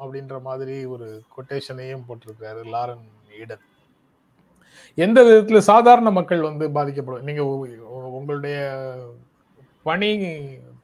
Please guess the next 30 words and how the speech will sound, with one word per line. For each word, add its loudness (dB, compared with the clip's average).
வீட்டு -4
பணிகள்ல -4
உங்களுக்கு -4
உதவி -2
செய்யக்கூடியவர், -4
அ, -8
சொன்னாருன்னு -2
நீங்க -8
சொன்னீங்க, -12
அந்த -8
உதவியாளர் -2
சொன்னாருன்னு -6
சொன்னீங்க, -14
"என்கிட்ட -8
ஒரு -4
அஞ்சு, -6
அஞ்சு -6
தாள் -2
இருக்க, -6
எப்படி -4
மாத்துறது?" -8
அப்படின்னு -16
சொல்லி. -20
அவங்க 4
கிட்ட 6
எல்லாம் 4
ஒரு 6
நோட்டு 4
கூட 4
இருக்காதுன்னு 4